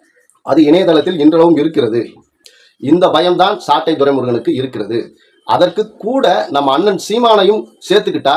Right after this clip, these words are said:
நமக்கு ஒரு பாதுகாப்பாக இருக்கும் அப்படி என்ற அடிப்படையில் தான் நான் மட்டுமா பேசியிருக்கிறேன், அண்ணன் சீமானும் பேசியிருக்கிறார். "ராஜீவ்காந்தி அவர்களை கொன்றது புலிகள் தான், நாங்கள் தான்" அப்படி என்று எங்கள் அண்ணன்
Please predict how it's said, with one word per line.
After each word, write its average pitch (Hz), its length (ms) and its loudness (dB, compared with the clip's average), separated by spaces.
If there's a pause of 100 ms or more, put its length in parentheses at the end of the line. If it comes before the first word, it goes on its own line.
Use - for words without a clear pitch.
நமக்கு 160 280 0
ஒரு 151 140 0
பாதுகாப்பாக 165 580 2 (100)
இருக்கும் 156 400 0 (120)
அப்படி 151 300 -4
என்ற 131 180 0
அடிப்படையில் 127 540 -2
தான் 175 140 -2 (340)
நான் 135 220 -2
மட்டுமா 190 320 0
பேசியிருக்கிறேன், 151 560 0 (520)
அண்ணன் 139 260 0
சீமானும் 208 420 -2
பேசியிருக்கிறார். 131 540 0 (420)
"ராஜீவ்காந்தி 170 460 2
அவர்களை 147 320 2
கொன்றது 143 420 -2
புலிகள் 160 320 2
தான், 143 200 2 (100)
நாங்கள் 143 320 0
தான்" 135 220 2
அப்படி 123 260 -4
என்று 135 280 2 (340)
எங்கள் 131 220 -4
அண்ணன் 143 280 2